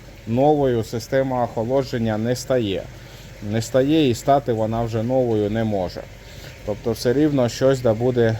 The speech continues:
з часом підкидувати. Е, звісно, що мити потрібно і приводити в порядок. Але якби за один раз неможливо вже в таких запущених системах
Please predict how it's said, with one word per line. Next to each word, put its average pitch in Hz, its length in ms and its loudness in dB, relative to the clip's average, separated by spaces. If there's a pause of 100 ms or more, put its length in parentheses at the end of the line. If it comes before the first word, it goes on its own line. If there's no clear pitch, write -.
з - 60 -10
часом 123 460 2
підкидувати. 98 840 0 (960)
Е, 101 560 4 (880)
звісно, 147 380 2
що 131 200 2
мити 147 340 2
потрібно 139 760 2 (180)
і 117 340 0
приводити 123 580 2
в 113 80 -2
порядок. 110 540 0 (880)
Але 123 600 4 (1200)
якби 113 380 0
за 120 160 4
один 131 380 2
раз 143 360 4 (420)
неможливо 123 760 2
вже 104 180 -2
в 101 60 -2 (120)
таких 113 340 -2
запущених 113 680 0
системах 139 580 0